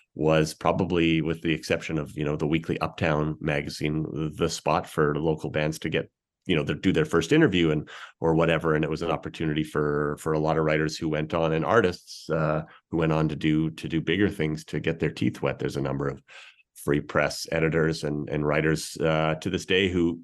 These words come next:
that's where they started off, was in Stylus. So I was lucky to do that. That was not a full-time gig, but because of that, uh, it afforded me the, the time to, yeah, go meet people at their convenience, uh,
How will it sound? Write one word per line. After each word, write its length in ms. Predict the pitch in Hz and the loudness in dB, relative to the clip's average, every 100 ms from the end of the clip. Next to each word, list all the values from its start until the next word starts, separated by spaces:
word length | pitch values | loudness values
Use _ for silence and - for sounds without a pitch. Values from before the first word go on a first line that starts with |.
| _ | _
that's 240 | 95 85 92 | 0 0 0
where 80 | |
they 140 | 78 80 | 0 0
started 320 | - 80 78 | 0 2 2
off, 240 | 82 82 | 0 -4
was 100 | 73 | -8
in 100 | 69 | -8
Stylus. 480 | 65 - 85 78 69 | -4 0 2 2 0
So 260 | - 80 78 - - - | 0 0 0 -10 -16 -2
I 80 | 107 | 2
was 100 | 104 | 4
lucky 220 | 135 147 | 4 4
to 100 | 127 | 4
do 120 | 107 | 6
that. 200 | 95 87 | 6 6
That 100 | 90 | 2
was 120 | 90 82 | 2 2
not 160 | 90 | 2
a 60 | 82 | 0
full-time 500 | - 95 - 82 76 | -2 -4 -2 -4 -2
gig, 400 | 85 73 67 - | -4 -4 -6 -6
but 180 | 85 80 - - | -2 -2 -4 -10
because 400 | 80 - 113 110 | -8 -2 0 2
of 120 | 92 | 2
that, 340 | 85 80 82 - _ - | 0 0 -2 -8 _ -6
uh, 160 | 80 73 | -2 -2
it 80 | 80 | -4
afforded 400 | - 85 82 78 | 2 2 4 2
me 140 | 78 | 0
the, 460 | 76 73 71 73 73 | 0 -2 -2 -4 -4
the 100 | 71 | -4
time 320 | - 76 76 | -2 -2 0
to, 100 | 82 | 0
yeah, 220 | 78 65 - - _ | 0 0 -10 -20 _
go 140 | - 87 | 2 2
meet 240 | 85 90 | 2 0
people 380 | - 80 80 78 | -2 0 2 0
at 140 | 73 | 0
their 140 | 80 76 | -2 -2
convenience, 600 | - 76 76 76 78 - | -2 -4 -2 -2 -4 -4
uh, 720 | 73 71 71 69 71 69 | -4 -2 -4 -2 -2 -2